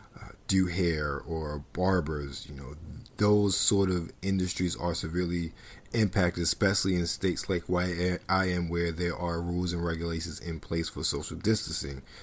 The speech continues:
And one of the things that I've seen is that, as you can imagine, their clientele has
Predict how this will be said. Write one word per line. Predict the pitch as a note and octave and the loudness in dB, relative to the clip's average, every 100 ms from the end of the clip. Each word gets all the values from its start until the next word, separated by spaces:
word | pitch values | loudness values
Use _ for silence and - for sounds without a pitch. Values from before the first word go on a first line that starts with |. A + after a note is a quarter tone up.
| - - - - | -18 -20 -20 -10
And | - G2+ G2 F#2 F2+ - | 0 2 4 4 2 -2
one | G#2 F#2+ G#2+ | 0 4 6
of | G#2+ | 6
the | G2+ | 4
things | G2 F2 | 2 0
that | F2+ - | -2 -2
I've | F#2 G2 F#2+ | 0 2 4
seen | - - F#2+ F#2 F2+ E2+ - - - | 2 4 4 4 2 -2 -8 -14 -4
is | F#2 | 0
that, | F2+ F2+ | 2 2
as | F#2 F2 | 2 -2
you | F2 | 0
can | F#2 | 0
imagine, | F2+ F#2+ G#2+ G#2+ F#2+ F2 E2 - - - - | 2 4 6 6 4 2 0 -6 -14 -20 -2
their | F#2 F#2 | 2 2
clientele | - G#2 F#2+ F#2 - A2 G#2 G2 F2+ | 2 0 2 2 2 4 6 6 4
has | E2+ E2+ E2+ E2 - | 2 0 0 -2 -6